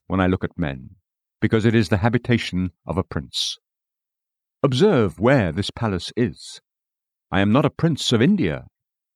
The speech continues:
I have no inheritance in any far-off land that people dream of. It's not an imaginary or mythical place, but it is real. It stands over there,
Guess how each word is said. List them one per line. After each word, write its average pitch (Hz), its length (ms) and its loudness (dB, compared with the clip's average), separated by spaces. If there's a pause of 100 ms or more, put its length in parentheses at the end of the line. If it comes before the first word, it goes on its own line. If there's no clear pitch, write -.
I 104 80 2
have 120 160 2
no 143 180 4
inheritance 123 680 0
in 110 140 0
any 117 420 2 (100)
far-off 110 540 -2
land 78 420 -6 (140)
that - 160 -4
people 113 260 -2
dream 104 320 0
of. 69 360 -12 (760)
It's 127 200 0
not 143 160 4
an 131 120 4
imaginary 120 840 4
or 98 120 2
mythical 117 400 2
place, 107 540 -4 (220)
but 104 120 2
it 139 140 2
is 143 160 0
real. 92 360 -2 (1120)
It 117 80 -6
stands 143 460 2
over 139 160 4
there, 98 360 -2